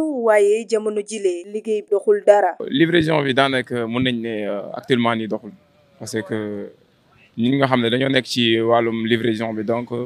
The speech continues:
Speaker 2: bu ñu gisee ay auto police wala soi-disant gendarmerie taxaw ci mbedd bi, duñu mën a am accès pour daw parce que toujours suñu xel duñu mën a dal quoi.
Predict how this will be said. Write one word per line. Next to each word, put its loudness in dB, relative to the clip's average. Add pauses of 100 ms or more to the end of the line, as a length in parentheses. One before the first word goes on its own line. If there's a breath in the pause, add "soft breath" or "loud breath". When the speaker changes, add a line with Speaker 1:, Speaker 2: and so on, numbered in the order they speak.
(200)
Speaker 2:
bu -4
ñu -2
gisee 2
ay 4
auto 0
police 0
wala -2
soi-disant -2
gendarmerie -2
taxaw -4
ci -12
mbedd -2
bi, -4 (400 loud breath)
duñu 6
mën 6
a 6
am 0
accès 2
pour -2
daw 2
parce -4
que -2
toujours -6 (320)
suñu -4
xel 0
duñu 0
mën -2
a -4
dal 2
quoi. -2